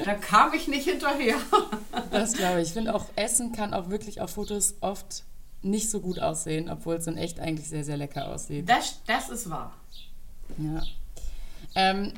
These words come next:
Speaker 2: aber bevor wir jetzt in die Richtung gehen, ich fange mal
Speaker 1: Mhm.
Speaker 2: gerne chronologisch an.
Speaker 1: Ja.
Speaker 2: Ähm, wie hat das überhaupt alles, also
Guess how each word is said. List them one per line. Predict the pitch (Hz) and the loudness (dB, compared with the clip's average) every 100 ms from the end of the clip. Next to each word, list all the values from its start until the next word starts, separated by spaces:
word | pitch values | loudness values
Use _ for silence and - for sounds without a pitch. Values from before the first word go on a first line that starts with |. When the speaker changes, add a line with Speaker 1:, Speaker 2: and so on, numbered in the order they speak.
| - | 2
Speaker 2:
aber | 190 202 | 2 2
bevor | 202 - 220 226 | 0 0 -2 0
wir | |
jetzt | 220 220 | -4 -4
in | - 190 | -4 -2
die | 233 | 0
Richtung | 196 185 170 165 | -2 -2 -6 -4
gehen, | 170 190 | -4 -4
ich | - - | -6 -6
fange | 185 196 | -6 -4
mal | 185 180 | -2 -2
Speaker 1:
Mhm. | |
Speaker 2:
gerne | 202 175 165 | 0 -2 -2
chronologisch | 165 165 165 180 156 - | -6 -4 -2 -2 -4 -6
an. | - 156 220 294 - - - | -6 -4 -4 -4 -6 -12 -10
Speaker 1:
Ja. | 185 156 175 | -6 -6 2
Speaker 2:
Ähm, | 185 180 185 185 190 - - - | 4 4 4 0 -2 -6 -12 -12
wie | 175 170 247 311 269 | -8 0 6 6 4
hat | 196 196 | -4 -2
das | 202 | -4
überhaupt | 202 190 175 - | -2 -2 -2 -2
alles, | 175 175 | -2 -2
also | 175 170 | -2 -2